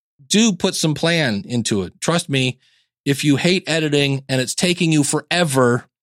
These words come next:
to edit your podcast, maybe you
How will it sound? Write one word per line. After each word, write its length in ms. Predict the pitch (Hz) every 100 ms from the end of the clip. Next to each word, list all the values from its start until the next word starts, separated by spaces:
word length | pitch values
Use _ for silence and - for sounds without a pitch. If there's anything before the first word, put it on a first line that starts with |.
| _ _ -
to 120 | 156 -
edit 220 | 151 151
your 120 | 139
podcast, 800 | 117 147 135 113 113 104 - - - _ _ _ _
maybe 640 | 107 143 165 120 101 110 -
you 460 | - 117 107 104